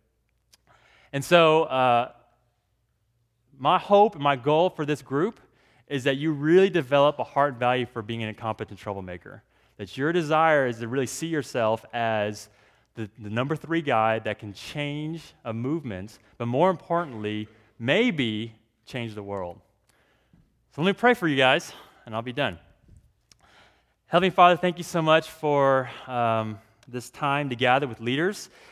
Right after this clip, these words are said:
Thank you, Father, for the immense, um, leadership that's present in this room. Leaders that, um, have all unique journeys, like my own,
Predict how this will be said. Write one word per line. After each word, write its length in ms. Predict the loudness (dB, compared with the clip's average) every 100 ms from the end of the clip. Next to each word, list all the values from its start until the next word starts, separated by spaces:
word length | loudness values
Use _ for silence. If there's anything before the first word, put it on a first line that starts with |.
| -20 _
Thank 200 | -2 0
you, 80 | 0
Father, 400 | 6 6 6 2
for 400 | -2 0 0 0
the 220 | -2 -4
immense, 960 | -4 -4 -2 0 2 0 -6 -14 -16 -6
um, 520 | 0 2 2 -2 -12 _ _ _ _ _ _ _ _ _
leadership 600 | -4 -2 0 -2 -2 -2
that's 180 | -4 -6
present 500 | -8 -6 -6 -4 -10
in 60 | -12
this 180 | -14 -10
room. 320 | -10 -10 -14 _ _ _ _ -6
Leaders 500 | -2 0 -2 -6 -6
that, 440 | -2 -2 -4 -12 -20 _ _ _ _ _
um, 480 | -12 -10 -10 -12 -18 _ _ _ _ _ _ _
have 320 | 0 0 -2 0
all 340 | 4 4 2
unique 380 | -2 -4 -6 -8
journeys, 600 | -6 -4 -6 -8 -16 -20 _ _ -4
like 160 | -4
my 220 | -2 -4 -2
own, 400 | -2 -4 -8